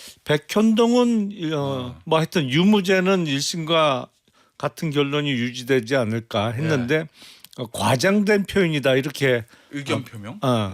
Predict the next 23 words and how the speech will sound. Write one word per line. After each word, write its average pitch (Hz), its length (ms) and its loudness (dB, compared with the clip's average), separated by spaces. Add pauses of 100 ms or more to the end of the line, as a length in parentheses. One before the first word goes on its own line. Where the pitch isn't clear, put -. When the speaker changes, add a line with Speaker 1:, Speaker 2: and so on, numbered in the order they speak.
Speaker 2:
예. 131 140 -12 (100)
Speaker 1:
판단하니까, 180 720 0
아, 185 100 -2
그거야 226 300 0
뭐 175 160 4
어쩔 147 260 0
수 - 120 -2
없죠. 107 260 -6 (260)
법원이 147 360 0
그렇게 127 280 -6
보겠다는데 107 800 -4
뭐. 87 200 -12 (120)
Speaker 2:
어, 87 640 -14
그래. 101 160 -14 (160)
법원이 180 360 0
보겠다는데 160 520 -4
어쩔 120 280 0
수 139 120 -4
없었다, 113 480 -2
없죠라는 123 840 0
건 190 100 -4
어떤 123 340 -2
의미예요? 113 480 -2